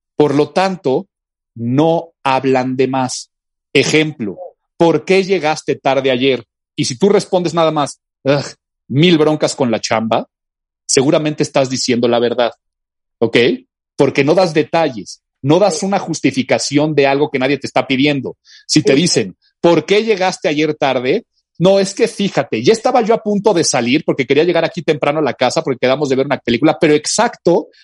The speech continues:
Speaker 1: me hablaron y me dijeron, ya ves cómo es el jefe". Cuando empieza la gente a dar detalles de más, probablemente hay una mentira. Y luego,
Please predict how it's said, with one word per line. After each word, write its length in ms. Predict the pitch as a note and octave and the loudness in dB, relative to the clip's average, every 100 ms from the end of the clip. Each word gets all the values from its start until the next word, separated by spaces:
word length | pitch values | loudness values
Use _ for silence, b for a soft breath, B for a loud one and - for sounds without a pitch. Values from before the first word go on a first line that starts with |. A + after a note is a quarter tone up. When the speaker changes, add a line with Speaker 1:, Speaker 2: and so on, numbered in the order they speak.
| b | b
Speaker 1:
me 140 | C#3+ D3+ | 0 2
hablaron 480 | D#3 F#3 G#3+ A#3 | 2 2 0 -2
y 60 | F3+ | -6
me 140 | D3 | -6
dijeron, 540 | C3+ C3 E3+ G3 G3 E3+ | -6 -4 0 2 0 0
ya 140 | A#3 | 0
ves 300 | A3 G#3+ G3+ | 2 2 0
cómo 240 | - E3+ E3+ | -2 -2 -2
es 140 | E3 | -2
el 120 | D3 | -4
jefe". 500 | - C#3+ - E3 A#3+ - _ _ _ _ _ _ _ _ - | 0 0 0 0 -2 -4 _ _ _ _ _ _ _ _ -4
Cuando 280 | D#3 E3 - | 0 0 0
empieza 380 | D#3+ D3+ A#3 D#4 | -2 0 0 0
la 60 | |
gente 260 | A3+ G3 G3 | 0 0 2
a 40 | |
dar 180 | F3+ F#3+ | 0 0
detalles 540 | E3 A#2 D3 C#3+ C3+ A#2 | -2 -2 -4 0 -2 0
de 100 | A#2 | -2
más, 400 | G2+ C3+ - _ _ _ - | -2 -8 -12 _ _ _ 0
probablemente 1000 | D3 C3+ E3+ F3+ F3 C#3+ C3+ C3 D3 - | 2 4 2 2 0 0 -2 2 0 0
hay 340 | C#3 B2+ B2+ B2 _ - | -2 0 -2 -6 _ -4
una 500 | B2+ A#2 A#2 A2+ - _ _ _ | 0 2 0 -2 -8 _ _ _
mentira. 720 | B2 C#3 C#3 C#3 G3 C#3+ - _ _ _ - | 0 2 2 2 2 2 -4 _ _ _ -2
Y 100 | D#3+ | 2
luego, 480 | C#3+ D#3 A2+ F#2 | 4 2 0 -8